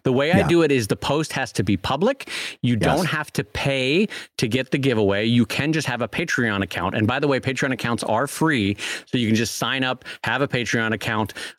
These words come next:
Speaker 1: um, and, and not be a patron of Dave Kellett, but a follower, which is a different phrase they use of Dave Kellett.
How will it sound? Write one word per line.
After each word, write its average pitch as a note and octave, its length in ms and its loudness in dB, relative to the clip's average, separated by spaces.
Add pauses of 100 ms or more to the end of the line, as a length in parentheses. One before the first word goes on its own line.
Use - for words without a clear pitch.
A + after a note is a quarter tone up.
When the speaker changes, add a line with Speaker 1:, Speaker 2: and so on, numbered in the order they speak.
(120)
Speaker 1:
um, G#2+ 400 2
and, G#2+ 420 2
and A2+ 240 4
not B2+ 380 -2
be B2 240 2
a A2 360 0
patron G#3+ 500 0
of G#2+ 120 -2
Dave G#2 200 -2
Kellett, G#2+ 300 0
but G#2+ 100 0
a F#2+ 120 0
follower, B2 720 0
which F2+ 160 0
is F#2+ 80 2
a F2 40 0
different G2 300 -4
phrase F2+ 260 -2
they F#2+ 120 -2
use F2 260 2
of F2 80 -2
Dave F2 200 -4
Kellett. E2+ 340 -2